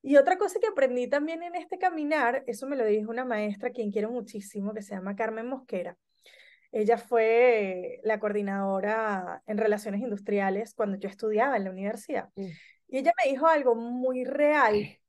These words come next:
Speaker 1: para el momento en el que yo me gradué. Soy licenciada en recursos humanos de la Universidad Católica Andrés Bello.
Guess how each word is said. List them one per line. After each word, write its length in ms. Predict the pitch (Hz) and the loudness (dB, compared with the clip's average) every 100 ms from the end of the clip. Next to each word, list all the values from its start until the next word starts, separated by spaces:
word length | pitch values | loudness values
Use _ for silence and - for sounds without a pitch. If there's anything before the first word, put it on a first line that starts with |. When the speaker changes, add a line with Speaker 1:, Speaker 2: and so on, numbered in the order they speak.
| _ | _
Speaker 1:
para 180 | 277 262 | 2 4
el 80 | 254 | 2
momento 400 | 247 254 311 285 | 0 2 2 2
en 80 | 240 | -2
el 120 | 226 | -2
que 120 | 220 | -2
yo 140 | 202 214 | 0 0
me 220 | 214 240 | -2 -2
gradué. 680 | 233 233 214 190 214 202 202 _ _ _ _ _ _ _ _ _ | 2 4 4 2 0 0 -2 _ _ _ _ _ _ _ _ _
Soy 220 | - 220 | -4 -2
licenciada 540 | 214 226 240 214 254 277 | 0 0 0 2 0 0
en 60 | |
recursos 420 | 277 247 202 196 226 | 0 -2 -6 -6 -8
humanos 580 | 254 262 247 220 240 - | -4 0 0 0 -6 -6
de 120 | 208 | -4
la 100 | 202 | -2
Universidad 500 | 196 196 196 208 185 | -2 -4 -6 -6 -6
Católica 440 | 202 202 214 208 226 | -6 -4 -4 -2 -4
Andrés 220 | 226 247 | -6 -2
Bello. 320 | 320 214 196 | -2 -2 -6